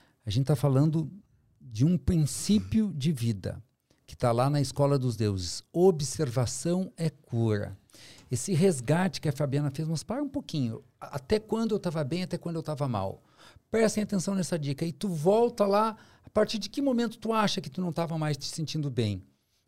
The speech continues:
Aí tu te pergunta, tá, mas o que que aconteceu? O que que me despertou? Eu faço muito isso, Robson.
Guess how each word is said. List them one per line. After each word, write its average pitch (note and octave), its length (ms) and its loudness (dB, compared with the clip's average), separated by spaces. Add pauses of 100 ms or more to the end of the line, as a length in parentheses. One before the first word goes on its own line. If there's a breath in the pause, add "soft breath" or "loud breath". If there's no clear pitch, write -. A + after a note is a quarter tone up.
Aí G#3+ 140 -2
tu - 80 -10
te - 100 -12
pergunta, F3 440 2
tá, G3+ 160 -2
mas F#3 180 0
o F3+ 60 -4
que - 180 -12
que - 120 -2
aconteceu? C#3 680 -2
O B2+ 60 -8
que - 140 -14
que - 100 -10
me A3 120 0
despertou? C3 540 -4
Eu D3 100 -6
faço D#3+ 280 -6
muito D#3 300 -2
isso, D#3 320 -6
Robson. G2+ 420 -10